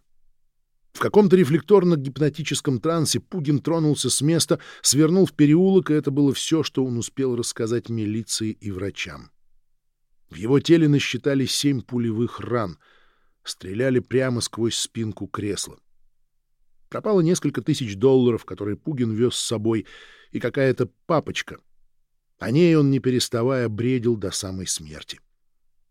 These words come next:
«А папочка, — грустно сказал Ханин, — не пропала. Вот она.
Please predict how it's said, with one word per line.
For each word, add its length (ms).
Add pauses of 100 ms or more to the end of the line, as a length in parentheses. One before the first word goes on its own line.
«А 120
папочка, — 760 (120)
грустно 380
сказал 360
Ханин, — 420 (640)
не 140
пропала. 720 (960)
Вот 200
она. 220